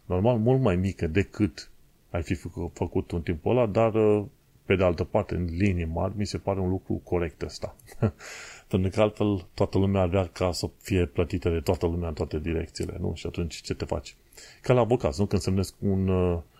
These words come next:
un contract cu avocatul, avocatul zice, „Ok, dacă câștigăm, conform contractului, vrem să ne dați, ce știu, zece, douăzeci la sută din, uh, din profit,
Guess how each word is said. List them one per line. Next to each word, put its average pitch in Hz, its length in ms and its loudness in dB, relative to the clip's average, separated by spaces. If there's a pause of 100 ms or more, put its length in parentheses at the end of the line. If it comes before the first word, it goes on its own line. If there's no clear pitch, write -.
(100)
un 101 120 -2
contract 90 340 0
cu - 80 -2
avocatul, 90 460 0
avocatul 101 420 0
zice, 98 420 0
„Ok, 92 160 -4
dacă 92 340 2
câștigăm, 110 640 0 (640)
conform 98 300 0
contractului, 90 580 0
vrem 87 280 0
să 85 160 -4
ne 82 120 -2
dați, 85 320 -2
ce - 100 -4
știu, 78 400 -6 (520)
zece, 85 320 -2
douăzeci 82 440 0
la 82 100 -4
sută 82 300 -4
din, 82 280 -4
uh, 80 240 -6 (460)
din 85 400 -4
profit, - 520 -2